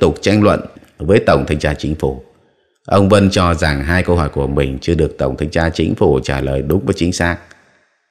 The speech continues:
Tôi hỏi việc thành lập tổ công tác có đúng luật hay không thì Tổng Thanh tra không trả lời đúng,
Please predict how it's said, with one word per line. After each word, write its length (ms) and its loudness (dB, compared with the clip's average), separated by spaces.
Tôi 240 6
hỏi 200 0
việc 220 0
thành 160 -2
lập 280 -2
tổ 180 2
công 280 2
tác 300 2
có 80 0
đúng 180 2
luật 140 2
hay 160 0
không 420 2
thì 160 -2
Tổng 280 -4
Thanh 220 -2
tra 240 2
không 200 0
trả 140 -2
lời 180 -4
đúng, 240 -4